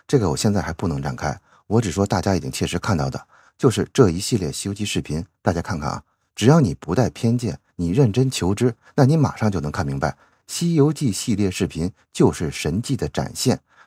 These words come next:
凡人是根本做不出来的。就现在，如果我停在这一集，那么《西游记》后面的文字依然没有人能解读，大家明白了吧？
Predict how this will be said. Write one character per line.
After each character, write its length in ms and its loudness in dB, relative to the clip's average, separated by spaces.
凡 240 6
人 140 4
是 140 -2
根 220 4
本 160 -2
做 200 -2
不 80 -10
出 80 0
来 140 2
的。 180 0
就 160 6
现 260 4
在， 240 2
如 140 2
果 120 6
我 160 6
停 280 -4
在 120 2
这 200 0
一 40 -2
集， 280 -6
那 100 2
么 120 2
《西 220 -2
游 100 6
记》 140 -2
后 180 -2
面 140 4
的 80 -2
文 140 -2
字 200 2
依 220 0
然 180 0
没 140 -4
有 100 -2
人 100 -4
能 140 -6
解 140 -6
读， 200 -6
大 120 -4
家 100 -4
明 120 -2
白 120 -2
了 60 -4
吧？ 200 -2